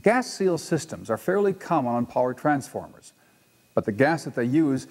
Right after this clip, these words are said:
is eventually lost to atmosphere, either by leaks or by venting when pressure in the enclosure exceeds desired values. This means the gas supply has to be renewed from time to time.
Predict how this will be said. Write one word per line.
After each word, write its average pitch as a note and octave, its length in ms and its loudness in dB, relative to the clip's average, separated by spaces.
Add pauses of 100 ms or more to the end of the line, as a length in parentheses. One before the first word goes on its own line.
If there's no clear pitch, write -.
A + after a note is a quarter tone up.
(120)
is A#2 140 -4
eventually D3+ 480 0
lost D3 380 0
to E3+ 120 -4
atmosphere, D3 640 -6 (640)
either A#2 220 2
by G#2 180 0
leaks E3 520 -2
or D3 180 2
by C#3+ 140 0
venting C3+ 440 -2
when C3+ 140 2
pressure D3+ 360 -2
in B2+ 80 -2
the B2 60 2
enclosure B2 520 0
exceeds C#3+ 480 0
desired A#2 500 0
values. A#2+ 580 -2 (640)
This G3 300 2
means A#2+ 320 -2
the B2+ 100 -2
gas C#3 300 0
supply D3 460 0
has D3+ 320 -4
to C#3 80 -6
be C3 80 0
renewed C3 500 2
from B2+ 160 -4
time B2 260 0
to B2 60 -6
time. A#2 400 0